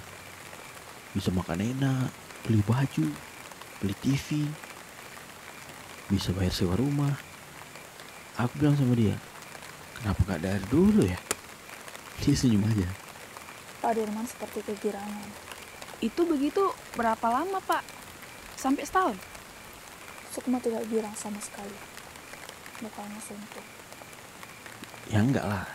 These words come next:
Speaker 1: cuma dua bulan. Dia udah hamil. Tapi sampai sekarang aku nggak tahu si Sri itu anak siapa. Pas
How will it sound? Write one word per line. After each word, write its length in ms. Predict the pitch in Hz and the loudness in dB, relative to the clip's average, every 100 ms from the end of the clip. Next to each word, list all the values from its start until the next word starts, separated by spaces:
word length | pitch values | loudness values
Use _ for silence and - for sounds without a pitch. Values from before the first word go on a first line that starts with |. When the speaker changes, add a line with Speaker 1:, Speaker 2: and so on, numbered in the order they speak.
| - | -2
Speaker 1:
cuma 160 | 107 110 | 4 6
dua 160 | 117 | 8
bulan. 400 | 117 143 92 - - - - - - - - - - - - - - - - - - - | 8 6 6 2 -8 -14 -16 -16 -16 -14 -14 -14 -16 -16 -16 -16 -16 -16 -14 -14 -10 2
Dia 160 | 110 | 6
udah 240 | 127 104 107 | 8 10 10
hamil. 320 | 117 92 107 117 - - - - - - - - - | 8 8 4 -4 -10 -14 -14 -14 -16 -16 -16 -16 -6
Tapi 240 | - - 131 | -4 2 4
sampai 160 | 117 | 6
sekarang 400 | 92 110 104 - - - | 4 6 6 4 -2 -6
aku 160 | - | -4
nggak 160 | - - | -4 -2
tahu 240 | - - - - - | -4 -4 -12 -16 -10
si 240 | - 107 | 0 2
Sri 240 | 123 - 101 | 4 4 2
itu 80 | |
anak 160 | - - | -2 -4
siapa. 400 | - - - - - - - - - - - - - - - - - - | -4 -2 -2 -4 -12 -14 -16 -16 -16 -16 -16 -16 -16 -14 -16 -16 -16 -16
Pas 80 | - | -2